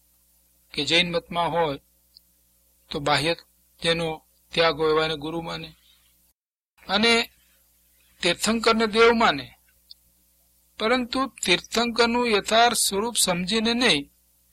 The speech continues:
પરંતુ સમસરણ આદિની રચના, ચોત્રીસ અમના અતિશયો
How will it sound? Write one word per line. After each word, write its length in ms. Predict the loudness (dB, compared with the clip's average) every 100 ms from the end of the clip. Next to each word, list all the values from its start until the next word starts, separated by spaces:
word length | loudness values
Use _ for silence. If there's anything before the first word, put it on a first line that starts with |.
| _ _ _ 0
પરંતુ 500 | 0 0 0 0 0
સમસરણ 960 | 0 0 0 0 0 0 0 -4 -10 _ _ _ _ _ _ _ _ _ _ -4
આદિની 440 | -2 0 -2 -6
રચના, 580 | -4 -4 -4 -6 -10 -12 _ _ _ _ _ _ _ _ _ _ _ _ -10
ચોત્રીસ 520 | -6 -4 -2 0 2
અમના 240 | 2 0
અતિશયો 720 | -2 0 0 2 0 -2 -8